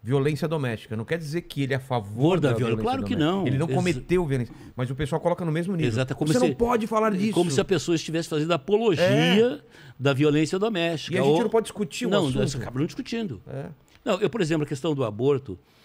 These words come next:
Speaker 2: que é que você falou, eu, eu sempre falo em palestra. Eu, pessoalmente, eu sou contra abortos. Quer dizer o seguinte, eu, se fosse mulher, não, não prati-, não praticaria o aborto e tal. O que eu quero dizer é o seguinte: eu sou a favor da descriminalização do aborto.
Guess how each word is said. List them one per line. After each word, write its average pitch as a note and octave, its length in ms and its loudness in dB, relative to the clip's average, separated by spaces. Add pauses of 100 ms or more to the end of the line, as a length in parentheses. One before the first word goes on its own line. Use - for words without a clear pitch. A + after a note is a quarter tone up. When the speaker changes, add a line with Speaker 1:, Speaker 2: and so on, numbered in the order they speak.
(260)
Speaker 2:
que B2+ 80 -8
é G#2+ 40 -4
que F#2+ 80 -10
você - 120 -6
falou, B2 360 0
eu, C3 240 2
eu A#2+ 140 2
sempre D#3 240 -6
falo C#3 220 0
em - 20 0
palestra. G#2+ 560 -6 (880)
Eu, E3+ 140 4
pessoalmente, A#2 720 -2 (400)
eu B2+ 160 2
sou D3 220 0
contra C#3 400 -2
abortos. D#2 340 -14
Quer - 120 -8
dizer A2+ 100 -4
o C#3+ 60 -2
seguinte, G2 380 -10
eu, C#3+ 360 0 (360)
se A2 120 -12
fosse - 260 -12
mulher, A2+ 560 -4
não, C#3+ 220 -8 (1000)
não C3+ 160 2
prati-, C3 320 -4 (100)
não B2+ 540 2
praticaria G#2+ 420 -4
o F#2 40 -2
aborto B2+ 480 0
e - 20 -12
tal. G#2 120 -4 (140)
O F3 140 -2
que - 80 0
eu F#3 80 2
quero E3 180 -2
dizer C3+ 120 -4
é D3+ 40 0
o - 40 -4
seguinte: A#2 340 -6
eu A#2+ 60 -4
sou C3 140 -4
a - 40 -6
favor A2 300 -4
da D3 80 0
descriminalização C#3+ 1120 -2
do G2+ 80 -6
aborto. D#2+ 300 -16